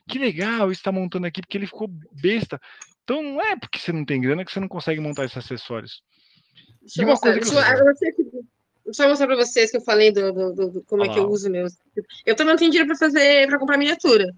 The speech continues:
Speaker 2: Então é assim, ó, que ficam os meus desenhos. É tudo de papel.
Speaker 1: <laughs> Que animal!
Speaker 2: Uma folha de papel com um monte, tem a frente e, e tem as costas do bichinho.
Speaker 1: Ai, tem a
Speaker 2: Que aí
Speaker 1: frente e as
Speaker 2: tem tudo.
Speaker 1: costas, que legal!
Speaker 2: Tem, tem.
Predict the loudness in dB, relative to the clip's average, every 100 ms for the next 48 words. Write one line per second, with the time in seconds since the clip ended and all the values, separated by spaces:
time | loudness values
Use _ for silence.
0 | _ _ -8 -2 0 0 0 -2 0 0
1 | -2 -8 -2 -2 0 -4 -4 -4 -2 -2
2 | -4 -8 -4 -2 0 0 0 -4 -14 -20
3 | -20 -20 -10 -10 -10 -10 -8 -6 -6 -6
4 | -6 -6 -2 2 2 2 0 2 2 2
5 | -2 2 2 2 4 4 6 8 8 4
6 | 4 2 4 2 0 -2 2 2 4 0
7 | 0 -4 -2 -2 0 0 -2 0 0 0
8 | -2 -10 _ _ _ -20 -20 -20 _ -8
9 | -6 -4 -4 -2 0 2 2 -2 -2 2
10 | 4 4 0 -8 -18 -14 -10 -8 -4 2
11 | 4 6 6 4 4 0 -2 _ -10 -4
12 | -2 -2 -4 -8